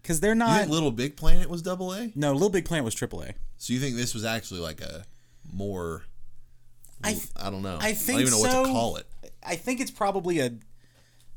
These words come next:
Speaker 1: actually, yeah, I don't know. How do you define that? Money? Is it just money? Put into
Speaker 2: Money,
Speaker 1: it?
Speaker 2: but I mean, is
Speaker 1: Like
Speaker 2: every
Speaker 1: s-
Speaker 2: first-party game triple A?
Speaker 1: I don't think so.
Speaker 2: I don't think so
Speaker 1: Like,
Speaker 2: either.
Speaker 1: Resogun wasn't triple A.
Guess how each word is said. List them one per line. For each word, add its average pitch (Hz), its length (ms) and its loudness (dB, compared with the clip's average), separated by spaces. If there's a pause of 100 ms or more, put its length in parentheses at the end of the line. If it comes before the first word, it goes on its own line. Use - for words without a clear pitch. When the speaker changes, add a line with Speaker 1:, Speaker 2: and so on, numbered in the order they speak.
(120)
Speaker 1:
actually, 226 300 -2
yeah, 196 180 2
I - 40 0
don't 156 120 -4
know. 117 240 -4 (520)
How 135 140 -2
do 233 60 2
you 247 80 4
define 180 340 0
that? 110 180 -4
Money? 156 380 2 (120)
Is 139 100 -4
it 151 40 -4
just 156 180 -4
money? 165 280 0 (680)
Put - 120 2
into 240 120 2
Speaker 2:
Money, 269 360 4
Speaker 1:
it? 165 140 -6 (500)
Speaker 2:
but 135 120 -2
I 156 40 -2
mean, 151 180 -4
is 127 240 -6
Speaker 1:
Like 135 80 2
Speaker 2:
every 151 200 2
Speaker 1:
s- - 140 2
Speaker 2:
first-party 135 540 4
game 156 240 -2
triple 160 380 -6
A? 160 260 -4 (1400)
Speaker 1:
I 175 80 0
don't 202 180 0
think 196 380 -2
so. - 280 -2
Speaker 2:
I 104 60 0
don't 160 160 0
think 156 160 -2
so 104 180 -2
Speaker 1:
Like, 107 220 0
Speaker 2:
either. 85 120 0
Speaker 1:
Resogun 127 540 0
wasn't 107 260 -6
triple 101 260 -8
A. 107 40 0